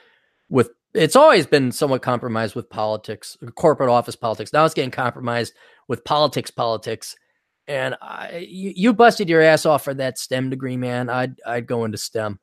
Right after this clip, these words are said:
I would not waste my time with these engin-, or with these, uh, M B A types.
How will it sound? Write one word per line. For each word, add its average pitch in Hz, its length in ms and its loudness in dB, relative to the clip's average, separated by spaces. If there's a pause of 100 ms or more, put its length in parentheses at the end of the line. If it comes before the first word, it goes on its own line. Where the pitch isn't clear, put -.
I 113 100 -2
would 117 160 0
not 113 240 0
waste 107 220 -4
my 107 100 -6
time 101 300 -8
with 101 140 -10
these 101 180 -10
engin-, 98 360 -8
or 107 120 0
with 110 180 0
these, 104 240 -4
uh, 101 180 2
M 110 140 0
B 104 160 0
A 98 120 0
types. 101 400 -4